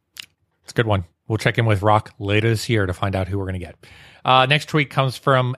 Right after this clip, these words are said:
oh, it goes into evergreen status. This one comes from Suspedes Family Barbecue. Suspedes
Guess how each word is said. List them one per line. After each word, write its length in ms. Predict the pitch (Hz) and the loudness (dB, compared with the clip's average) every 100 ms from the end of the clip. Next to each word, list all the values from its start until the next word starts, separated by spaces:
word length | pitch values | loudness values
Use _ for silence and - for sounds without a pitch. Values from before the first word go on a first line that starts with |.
| - | -2
oh, 140 | 147 165 | 2 2
it 80 | 131 | 4
goes 160 | 151 | 2
into 160 | 147 - _ 160 | 2 -2 _ 2
evergreen 480 | 185 185 117 110 | 4 4 4 0
status. 480 | 98 - 92 92 - - - - | -2 -2 -2 -2 -6 -12 -20 -2
This 140 | 156 | 2
one 100 | 185 | 2
comes 180 | 160 143 | 2 2
from 100 | 151 | 0
Suspedes 480 | - 123 151 147 - | 0 0 2 2 0
Family 260 | 143 139 | -2 -2
Barbecue. 540 | 120 127 151 - 110 101 | 2 2 2 -2 -6 -6
Suspedes 500 | - 113 127 135 | -6 -2 0 0